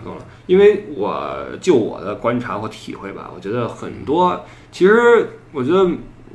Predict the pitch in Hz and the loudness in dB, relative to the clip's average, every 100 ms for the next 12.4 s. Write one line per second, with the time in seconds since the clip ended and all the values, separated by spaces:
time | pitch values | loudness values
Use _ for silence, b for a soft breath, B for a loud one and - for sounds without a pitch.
0 | - - - - - 123 143 247 190 156 | -20 -20 -20 -18 -8 0 4 4 4 4
1 | 147 117 98 107 131 120 120 120 113 113 | 4 4 0 -2 0 0 2 0 0 -2
2 | 110 123 120 107 104 - - - 101 90 | -4 -4 -2 -2 -4 -14 -20 -8 -6 -4
3 | 98 135 107 - 214 214 151 110 110 98 | -2 0 -2 -4 -4 0 0 -2 -4 -8
4 | 85 92 107 - - 185 170 151 139 190 | -10 -10 -10 -10 -2 0 2 0 2 2
5 | 160 127 127 151 156 147 98 127 127 - | 2 0 -2 -2 -2 -4 -6 -8 -10 -8
6 | 151 156 165 170 143 131 160 107 123 101 | -4 0 2 2 0 -2 -4 -6 -8 -10
7 | 92 - 85 - - B B B B B | -10 -12 -14 -14 -18 B B B B B
8 | 131 196 277 254 - - - 107 143 185 | 0 2 2 0 -6 -12 -6 -4 0 2
9 | 185 202 202 113 - - 127 98 107 - | 2 2 0 -2 -10 -12 -8 -8 -8 -10
10 | 101 104 110 92 95 104 107 - - 98 | -8 -6 -6 -6 -8 -8 -8 -10 -10 -8
11 | 104 104 104 98 120 123 120 135 104 101 | -8 -8 -8 -8 -8 -6 -6 -6 -6 -6
12 | 98 92 82 | -8 -10 -14